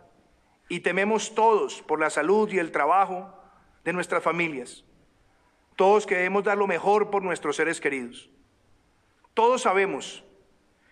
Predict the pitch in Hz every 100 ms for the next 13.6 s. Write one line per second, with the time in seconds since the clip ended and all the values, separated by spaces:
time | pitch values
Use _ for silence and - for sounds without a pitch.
0 | - 202 196 208 247 226 208 180 180 226
1 | 233 240 240 240 208 240 226 254 196 180
2 | 233 208 175 - - - 214 220 196 240
3 | 247 220 - 233 233 233 214 185 170 165
4 | 180 143 123 - _ _ _ _ _ _
5 | _ - - 170 - - 190 185 190 196
6 | 185 175 - 170 147 139 - _ _ _
7 | _ _ _ - 165 170 170 180 165 151
8 | 160 160 160 - - _ _ _ - 151
9 | 143 127 - 139 127 123 117 110 _ _
10 | _ _ _ _ _ _ _ _ _ _
11 | _ 202 202 269 269 277 262 262 262 269
12 | 226 208 190 185 185 175 208 214 208 170
13 | 156 147 107 117 -